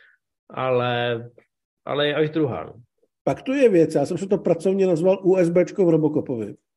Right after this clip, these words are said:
Speaker 2: což je ten jeho, ten jeho půlmetrový bodec, kterým se připojuje do počítače a vrazí ho Kurtůdu Smithovi do krku.
Speaker 1: To je taky
Speaker 2: Což
Speaker 1: rampouk, ale je to výborný a je to neobvyklý, takže
Speaker 2: A další věc, stoprocentně není rampouk, i když to taky může padat,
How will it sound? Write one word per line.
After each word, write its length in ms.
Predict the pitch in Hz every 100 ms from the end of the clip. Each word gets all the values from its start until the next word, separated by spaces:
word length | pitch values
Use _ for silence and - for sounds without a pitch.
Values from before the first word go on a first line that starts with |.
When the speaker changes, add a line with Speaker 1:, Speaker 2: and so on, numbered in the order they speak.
| _ _ _ _ 110 - _ _ _ -
Speaker 2:
což 220 | 147 151
je 180 | 165 170
ten 200 | 165 170
jeho, 500 | 190 170 170 175 170 165 - -
ten 140 | 165
jeho 180 | 180 190
půlmetrový 640 | 196 180 180 170 185 202
bodec, 540 | 180 156 170 180 175 - -
kterým 260 | - 170 170
se 160 | - 190
připojuje 460 | - - 180 190
do 80 | 185
počítače 600 | 170 170 170 175 - 175
a 100 | 175
vrazí 360 | 156 156 156 165
ho 240 | 175 175 - - _ _ _
Kurtůdu 460 | 170 160 170 165 165
Smithovi 460 | - 165 156 165
do 80 | 180
krku. 460 | 165 135 - 101 - _ _ _ -
Speaker 1:
To 80 |
je 120 | 220 156
taky 120 | 120
Speaker 2:
Což 60 | 135
Speaker 1:
rampouk, 520 | 120 113 120 120 123 -
ale 380 | 147 156 143 139
je 100 | 156
to 120 | 165
výborný 560 | 147 135 131 117 110 -
a 320 | 127 117 110
je 100 | 123
to 140 | 143
neobvyklý, 480 | 131 123 110 110 104
takže 160 | 104 107
Speaker 2:
A 40 |
další 340 | 143 165 170 202
věc, 140 | 208
stoprocentně 560 | - 175 190 196 202 220
není 200 | 214 226
rampouk, 340 | 208 170 196
i 80 | 190
když 160 | 185 175
to 140 | 233
taky 180 | 214 196
může 260 | 165 151
padat, 460 | 214 180 135 117 -